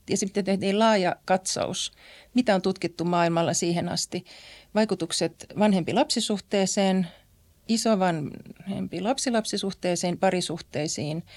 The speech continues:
Ja sit katsottiin myös siis sisaruksen, mut siitä oli niin vähän, että ei ollut mitään. Eli miten se vaikuttaa perhesuhteisiin ja just näin, että ei niin, että niinku, niinku suhteisiin,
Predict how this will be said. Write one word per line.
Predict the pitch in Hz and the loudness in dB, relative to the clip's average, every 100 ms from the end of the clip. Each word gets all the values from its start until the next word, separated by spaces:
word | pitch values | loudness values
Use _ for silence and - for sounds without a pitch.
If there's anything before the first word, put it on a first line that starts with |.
| - - - - | -20 -20 -10 -6
Ja | |
sit | - 185 180 | 0 0 2
katsottiin | - 196 175 - 165 | 2 2 0 0 2
myös | 175 175 - | 2 2 2
siis | 170 | 0
sisaruksen, | 175 165 160 165 147 151 | 0 0 0 0 -2 -2
mut | 165 | -2
siitä | - 151 - | -2 -2 -2
oli | - | -4
niin | 165 | -2
vähän, | 95 165 - | 0 0 -4
että | - - | -6 -8
ei | - | -10
ollut | - - | -10 -12
mitään. | - - - | -10 -10 -2
Eli | 196 202 | 2 6
miten | 240 339 311 | 4 4 4
se | 262 | 4
vaikuttaa | 240 196 185 | 4 2 -2
perhesuhteisiin | 214 214 185 220 208 190 165 175 165 | 2 2 2 0 0 0 2 0 0
ja | |
just | 190 214 | 2 2
näin, | 214 196 | 4 4
että | 185 - | 4 4
ei | 220 | 4
niin, | 190 175 | 4 2
että | 156 151 - - - - - - - - | 0 -2 -4 -10 -20 -20 -20 -20 -20 -10
niinku, | 165 165 - - - - _ _ _ _ _ _ 226 | -6 -4 -4 -6 -8 -16 _ _ _ _ _ _ 0
niinku | 196 - | 0 0
suhteisiin, | - 277 - - 196 175 196 - | 4 4 4 6 6 6 2 0